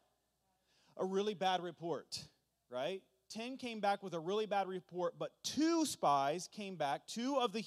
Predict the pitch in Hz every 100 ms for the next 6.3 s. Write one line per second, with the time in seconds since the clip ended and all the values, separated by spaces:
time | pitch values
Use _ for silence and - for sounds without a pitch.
0 | 175 - 180 175 180 226 247 247 220 -
1 | 175 175 - 196 208 226 208 196 190 175
2 | - 208 208 165 151 160 - - - -
3 | 180 175 - 220 208 202 190 180 180 180
4 | 147 131 220 185 196 - 226 139 - _
5 | 135 156 196 196 214 202 202 175 - 156
6 | 160 180 269